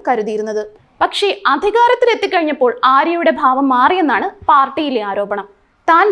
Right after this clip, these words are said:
ജനിച്ച വർഗത്തെയും പ്രതിനിധാനം ചെയ്യുന്ന പാർട്ടിയെയും മറന്നതായിരുന്നു ആര്യയുടെ പ്രവർത്തനമെന്ന് പരക്കെ വിമർശനമുയർന്നിരുന്നു.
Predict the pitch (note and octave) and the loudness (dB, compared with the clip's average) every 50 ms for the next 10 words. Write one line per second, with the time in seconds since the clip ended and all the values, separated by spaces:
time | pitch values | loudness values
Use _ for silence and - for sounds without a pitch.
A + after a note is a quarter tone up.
0 | C4+ C4+ D#4+ C#4+ D#4+ - G4+ G#4+ F4 - C4+ A#3+ D#4+ A#3+ C4 C#4+ G#3+ A3 F4+ - | 2 2 0 0 0 0 0 2 2 2 0 0 -2 0 0 0 0 -2 -4 -8
1 | - - _ _ _ - C#4 D4 - - G#4 G#4 G#4+ F4+ G4+ G4 G4 G4 G#4 G4+ | -10 -18 _ _ _ 0 0 2 2 2 2 0 0 0 0 0 2 2 2 0
2 | G4 G4 F#4+ F#4 F4 F4+ F#4 F#4 F#4 D4 C#4 C4+ C#4+ C#4+ - G4 G4 F#4 E4+ F4 | 0 0 0 0 2 0 0 0 0 0 2 2 0 0 -2 -2 -2 0 0 -2
3 | F4 D4+ C4 B3 B3 C4 C#4 D#4 D#4+ D#4 C4 A#3 A3+ G#3+ A#3 D4+ - - - B3+ | -2 0 0 0 0 0 0 0 2 2 2 0 0 -4 -6 -6 -4 0 2 4
4 | C4+ C#4+ D#4 E4+ F#4 F4 D#4+ D#4 - C4 B3+ B3 A#3+ A#3+ C#4 C4+ C4+ A#3 G#3+ A3 | 4 4 2 2 0 2 0 0 0 0 0 -2 -2 -2 -2 -2 -2 -4 -4 -6
5 | G3+ - _ _ _ - C4 B3 C4 C#4+ - F4 E4+ C4+ A#3 A#3+ B3 B3 - D#4+ | -8 -12 _ _ _ 0 0 0 0 -2 -2 -4 -4 -4 -4 -6 -6 -6 -6 -6
6 | D4 C4 A#3 G#3 G3+ G3+ G3+ F#3+ F#3+ G#3 | -4 -4 -4 -6 -8 -8 -10 -12 -14 -14